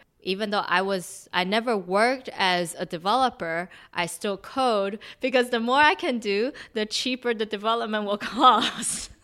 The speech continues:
So I do some of that and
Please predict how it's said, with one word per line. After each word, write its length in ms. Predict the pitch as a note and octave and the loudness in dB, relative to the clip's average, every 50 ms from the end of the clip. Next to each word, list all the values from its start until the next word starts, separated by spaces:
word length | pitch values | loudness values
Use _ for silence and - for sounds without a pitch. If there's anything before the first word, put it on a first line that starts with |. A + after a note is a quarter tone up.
| - _ _ - F4 - - - - - - _ _ _ _ _ _ A#4 A#4 - - D5+ D5 C#5 B4+ A#4 D#4+ | -20 _ _ -14 -14 -12 -12 -18 -20 -20 -20 _ _ _ _ _ _ -14 -14 -6 -2 0 0 2 2 0 -2
So 160 | - - D#4 C#4+ | -2 2 6 8
I 160 | C4+ C4 C4+ | 8 8 6
do 160 | C4+ F4 A4 | 6 4 4
some 220 | G#4 - G#4 D#4 | 6 6 4 4
of 140 | F4 D4+ D#4+ | 4 2 2
that 440 | C4 C4 C#4 C#4 B3 A3 A3+ B3+ - - - - - - - - - - - | 4 10 10 12 12 10 8 4 0 -8 -16 -18 -16 -16 -16 -16 -18 -10 -2
and 640 | - A3+ G#3+ G#3+ G3+ G3+ G3+ G3+ G3+ G3+ G3+ G#3+ | 0 2 2 4 2 2 0 -2 -4 -6 -8 -10